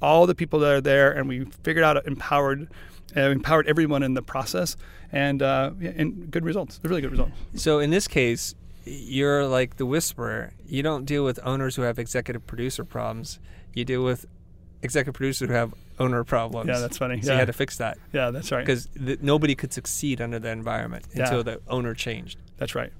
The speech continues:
Speaker 1: And it's probably similar to your own experience where that you were getting in your own way and an outsider came and told you,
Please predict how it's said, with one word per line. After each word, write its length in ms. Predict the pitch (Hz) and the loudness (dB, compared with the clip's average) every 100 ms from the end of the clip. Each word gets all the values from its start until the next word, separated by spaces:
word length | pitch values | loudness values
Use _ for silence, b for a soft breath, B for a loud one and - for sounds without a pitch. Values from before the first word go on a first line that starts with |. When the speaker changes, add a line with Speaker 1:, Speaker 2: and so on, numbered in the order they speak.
| - | -2
Speaker 1:
And 100 | 214 | 4
it's 80 | 233 | 4
probably 480 | - 254 262 165 - - | 2 -2 2 0 0 -6
similar 340 | - 170 151 | -2 2 2
to 540 | - 151 143 143 143 - | 2 2 2 2 0 -2
your 220 | 151 151 | 4 6
own 140 | 165 202 | 6 4
experience 500 | - 143 120 117 143 | -2 -4 -4 -2 2
where 200 | 135 139 | 4 4
that 200 | 135 143 | 2 2
you 140 | 151 | 2
were 140 | 147 131 | 2 2
getting 360 | 160 170 180 | 2 4 4
in 220 | 156 147 | 4 4
your 160 | 139 135 | 2 2
own 240 | 135 139 | 2 2
way 320 | 139 170 165 147 | 4 4 4 2
and 100 | 131 | 0
an 100 | 139 | 2
outsider 480 | 147 - 147 151 143 | 0 2 2 4 2
came 320 | - 135 131 | 0 -2 0
and 200 | 127 131 | -2 -4
told 400 | - 185 240 139 | -6 0 0 0
you, 340 | 143 131 127 | -2 -2 -4